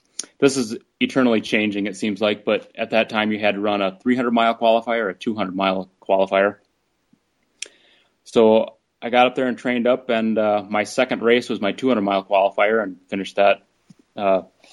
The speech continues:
quite easily, had a great time. And two weeks later, I ran my three hundred miler. Um, also had a great, great time. So s-, started the Iditarod in March. Um, it had its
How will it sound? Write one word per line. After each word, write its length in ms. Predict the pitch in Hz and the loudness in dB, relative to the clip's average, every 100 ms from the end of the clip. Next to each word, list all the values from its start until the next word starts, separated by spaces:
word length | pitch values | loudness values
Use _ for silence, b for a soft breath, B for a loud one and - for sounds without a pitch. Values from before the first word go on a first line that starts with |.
| b | b
quite 240 | - 104 | 0 2
easily, 320 | 101 98 107 107 | 2 0 2 2
had 140 | 101 | 0
a 40 | 92 | 0
great 260 | 101 101 | -2 -2
time. 360 | - 104 113 113 b b b b | 0 0 0 -4 b b b b
And 100 | 104 | -4
two 80 | 123 | 2
weeks 200 | 117 113 | 2 4
later, 240 | 113 113 | 2 4
I 220 | 113 110 110 | 4 2 -2
ran 220 | 110 110 | -2 0
my 120 | 101 | 0
three 220 | 92 123 123 | -2 -2 0
hundred 200 | 107 95 | 0 -2
miler. 460 | 95 90 92 85 _ - - | -2 -4 -8 -14 _ -20 -12
Um, 340 | 98 98 95 _ _ _ - | -10 -10 -12 _ _ _ -8
also 240 | 104 - 95 | -8 -4 -4
had 140 | 92 | -2
a 40 | 90 | -2
great, 500 | 95 95 - _ _ | 0 0 -2 _ _
great 240 | 107 104 | -6 -4
time. 240 | 107 113 | -2 -2
So 140 | 101 104 | -2 -4
s-, 220 | 95 - b b b b b b b _ | -6 -14 b b b b b b b _
started 300 | - 135 123 | 0 0 2
the 80 | 127 | 2
Iditarod 480 | 117 127 131 127 | 2 2 4 4
in 140 | 123 117 | 2 -2
March. 640 | 117 135 151 - - - - | 0 0 -2 -8 -16 -16 -10
Um, 480 | 117 107 101 95 95 _ _ _ _ _ _ _ _ _ | -4 -2 -2 -6 -14 _ _ _ _ _ _ _ _ _
it 120 | - 104 | -12 -2
had 200 | 107 101 | 0 0
its 340 | 87 - - | -4 -10 -20